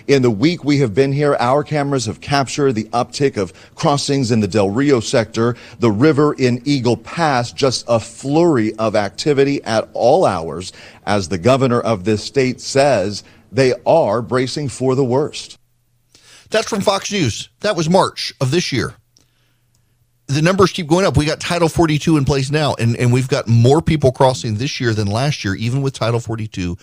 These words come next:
Speaker 2: in place. The other day, a Border Patrol agent tried to save illegal aliens who were crossing the border. They were drowning in the Rio Grande.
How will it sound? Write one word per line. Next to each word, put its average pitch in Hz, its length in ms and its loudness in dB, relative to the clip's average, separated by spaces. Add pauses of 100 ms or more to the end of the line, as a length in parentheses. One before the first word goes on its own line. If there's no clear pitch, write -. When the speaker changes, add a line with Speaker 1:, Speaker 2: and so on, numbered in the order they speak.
(220)
Speaker 2:
in 107 120 -4
place. 143 340 -2
The 85 180 -4
other 143 160 -2
day, 117 400 -2 (1500)
a 78 80 -18
Border 113 340 2
Patrol 143 480 2
agent 101 580 -4 (720)
tried 123 600 0
to 139 120 0
save 101 920 -4 (480)
illegal 110 420 -2
aliens 95 720 -2 (760)
who - 140 -14
were 87 160 -6
crossing 113 800 -4 (520)
the 98 120 -6
border. 85 400 -2 (160)
They 90 160 -4
were 90 200 -4
drowning 107 720 0
in 107 80 0
the 98 100 0
Rio 95 260 0
Grande. 69 480 -8